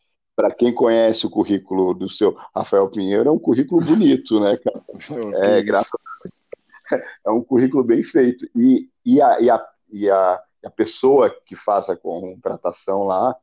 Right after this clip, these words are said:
Speaker 1: ela perguntou pro Rafa o que que o Rafa tava fazendo lá, com um currículo daquele. Então, o que eu entendo hoje, né, Rafa, isso, mais uma vez eu falo, é um ponto de vista meu,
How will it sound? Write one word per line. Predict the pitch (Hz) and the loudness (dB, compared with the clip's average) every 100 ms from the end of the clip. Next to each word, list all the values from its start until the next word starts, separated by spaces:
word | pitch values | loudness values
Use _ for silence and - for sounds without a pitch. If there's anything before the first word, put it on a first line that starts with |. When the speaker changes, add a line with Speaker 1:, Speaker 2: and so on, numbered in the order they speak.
| _ _ - | _ _ -4
Speaker 1:
ela | 110 | -2
perguntou | 131 127 123 | 0 0 0
pro | 127 110 | 0 0
Rafa | 107 120 104 | -2 -4 -6
o | |
que | - 127 | -6 -2
que | |
o | 156 | 0
Rafa | 123 135 135 - _ _ | 0 -2 -4 -6 _ _
tava | 120 127 | -2 -2
fazendo | 120 110 110 98 | -2 -2 0 0
lá, | 92 98 _ _ _ _ _ - - | -2 -4 _ _ _ _ _ -20 -10
com | 95 92 - | -8 -8 -10
um | 92 | -6
currículo | 104 101 117 123 120 | -4 -2 -2 0 0
daquele. | 107 - 101 87 87 - _ | 0 -2 -2 -2 -4 -16 _
Então, | 87 - 104 117 117 110 - _ _ | -20 -4 0 2 0 -2 -10 _ _
o | 98 | -18
que | - 139 | -2 0
eu | |
entendo | 151 135 117 123 123 98 | 2 0 0 2 0 -2
hoje, | 101 156 175 123 | 2 4 2 0
né, | 113 | -2
Rafa, | 107 101 - | 0 -2 -4
isso, | 90 95 - 95 - | -6 -6 -8 -8 -8
mais | 90 98 98 | -2 -2 0
uma | 110 | 0
vez | 104 | 2
eu | 117 | 0
falo, | 117 107 95 | 0 0 -2
é | |
um | 92 | -2
ponto | - 110 139 | -4 -6 -6
de | 104 | -6
vista | 113 - 117 | -4 -2 -2
meu, | 101 113 170 151 | 0 0 2 0